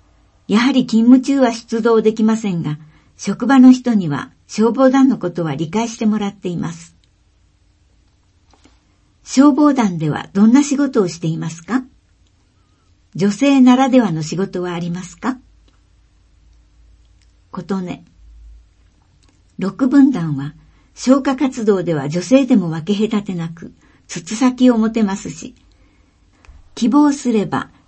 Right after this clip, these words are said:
機関としてポンプ圧の調整などの重要な役割も任せられます。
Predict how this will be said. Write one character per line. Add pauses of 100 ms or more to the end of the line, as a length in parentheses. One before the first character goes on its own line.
機
関
と
し
て
ポ
ン
プ
圧
の
調
整
な
ど
の
重
要
な
役
割
も
任
せ
ら
れ
ま
す。